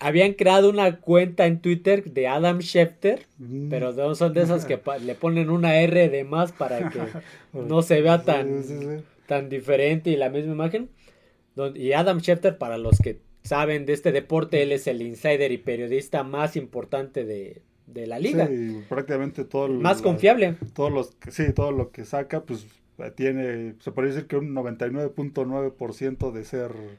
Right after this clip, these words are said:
Speaker 2: de ser, este, una noticia efectiva, una
Speaker 1: Entonces,
Speaker 2: noticia confiable.
Speaker 1: crearon esta cuenta falsa,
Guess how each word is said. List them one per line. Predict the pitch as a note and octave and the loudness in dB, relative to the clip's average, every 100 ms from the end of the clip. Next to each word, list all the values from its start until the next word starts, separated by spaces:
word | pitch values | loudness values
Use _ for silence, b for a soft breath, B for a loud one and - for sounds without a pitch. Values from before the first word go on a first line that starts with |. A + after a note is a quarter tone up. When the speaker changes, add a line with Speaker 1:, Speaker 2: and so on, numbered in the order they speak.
| b b b b b _ | b b b b b _
Speaker 2:
de | C3+ A2+ A2 | -12 -8 -6
ser, | C3+ C3 | -4 -4
este, | A#2+ - A#2 G#2 G#2 G#2 | -4 -10 -12 -10 -12 -14
una | A2+ B2+ | -10 -8
noticia | A#2 A2+ B2 B2 | -8 -8 -8 -10
efectiva, | A#2 - D#3+ C#3 A2+ | -12 -6 -4 -4 -4
una | C#3+ | -4
Speaker 1:
Entonces, | C#3 F3+ F3 | 2 4 4
Speaker 2:
noticia | F#3 E3 | 2 0
confiable. | - | 2
Speaker 1:
crearon | D#3+ F3+ G3 F#3+ | 4 8 8 6
esta | F#3 F#3 E3+ | 2 2 4
cuenta | F3+ F3 G3+ | 4 6 2
falsa, | E3+ G3 G3+ A3+ C4+ | 6 6 6 2 2